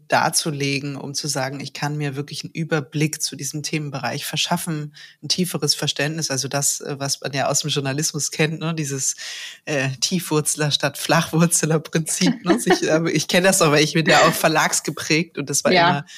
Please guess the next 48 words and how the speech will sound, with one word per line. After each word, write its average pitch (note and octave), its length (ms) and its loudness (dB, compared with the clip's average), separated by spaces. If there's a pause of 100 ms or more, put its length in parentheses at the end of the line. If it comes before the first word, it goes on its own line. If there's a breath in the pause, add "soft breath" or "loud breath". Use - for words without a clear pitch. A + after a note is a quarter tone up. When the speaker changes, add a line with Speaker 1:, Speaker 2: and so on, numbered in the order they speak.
(380 loud breath)
Speaker 1:
äh, C#3+ 220 2
der D3 140 0
Spruch - 340 0
des D3 260 -2
inhabergeführten D3+ 720 -2
Verlages, C#3 520 -2
in C#3 80 -12
dem C#3 200 -10
ich C3+ 200 -8
war, C#3+ 420 -4
äh, C#3 180 -8
"Wir C3 120 -6
machen C3 340 -10
Tiefwurzler, C#3 720 -6
keine C3 360 -6
Flachwurzler." - 800 -4
Und C3 140 -6
das, C3+ 180 -2 (100)
äh, - 220 -4
ist D3 220 -2
so D3 180 0
sozusagen D3+ 760 2
in D3 120 -4
Fleisch E3+ 400 4
und D#3+ 80 0
Blut D#3 200 -2
übergegangen. E3+ 540 4 (400 loud breath)
Das E3+ 180 4
war E3+ 140 6
immer F3 320 2
auch E3 140 2
Speaker 2:
Ja, E3 40 2
Speaker 1:
mein, E3+ 280 4
Speaker 2:
schön. A#3+ 160 6
Speaker 1:
äh, D3+ 340 4 (380 loud breath)
ähm, C#3 520 -6
ein D3 120 -4
bisschen D3 360 -2
meine C#3+ 280 0
Berührungsängste D3 920 -4
mit C#3 160 -8
der C3+ 100 -2
Branche, D3 460 -2
bevor - 300 -8
ich - 100 -8
dann C3 200 -8
Teil D3 440 -4
von C3+ 240 -12